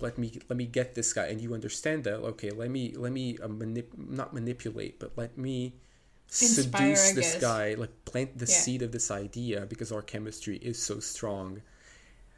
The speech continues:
Speaker 1: uh, that let me just get this guy. But that, but also the vulnerability of, I don't really, I'm not just really using this guy. I, I genuinely want him. Like,
Speaker 2: Yeah.
Speaker 1: yeah. A-, and I, uh, she's just a, a really interesting character here.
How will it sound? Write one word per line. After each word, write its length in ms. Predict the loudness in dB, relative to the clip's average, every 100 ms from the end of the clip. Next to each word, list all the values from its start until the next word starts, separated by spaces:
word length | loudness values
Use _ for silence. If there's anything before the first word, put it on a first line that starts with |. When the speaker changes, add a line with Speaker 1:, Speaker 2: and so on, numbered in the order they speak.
| -18 -18 -16 -8
Speaker 1:
uh, 80 | -2
that 400 | 2 2 2 -2
let 120 | -2
me 120 | -2
just 280 | -2 -4 -2
get 160 | -2 -2
this 140 | 0
guy. 220 | 2 2
But 140 | 2 0
that, 200 | 0 -4 -6
but 180 | -4 -4
also 240 | -4 -2
the 80 | -2
vulnerability 760 | -2 -2 -2 -2 -2 -2 -2 -4
of, 380 | -4 -6 -10 -16 -20 -20 -20 -18 -8 0
I 200 | 4 4
don't 600 | 2 -2 0 2 2 2
really, 320 | 2 4 2
I'm 140 | 0 0
not 180 | 0
just 240 | 0 -2 0
really 220 | 0 0
using 400 | 2 0 0 0
this 220 | 2 2
guy. 280 | 2 0 -2 0
I, 140 | 2
I 140 | 4 2
genuinely 640 | 2 2 2 4 2 2
want 320 | 0 0 -2
him. 300 | -2 -6 -8 -14 -20 -20 -10
Like, 400 | -2 0 0 -2 2
Speaker 2:
Yeah. 220 | 4 6
Speaker 1:
yeah. 300 | 4 2 -4 -6
A-, 220 | -4 -2 0
and 220 | 0 0 -4
I, 180 | -4 -4
uh, 100 | -8 -6
she's 240 | -2 0 4
just 180 | 4 4
a, 80 | 0
a 100 | -2
really 260 | 0 2 2
interesting 340 | 0 -4 -2
character 380 | -2 -2 -4 -4
here. 440 | -2 2 4 2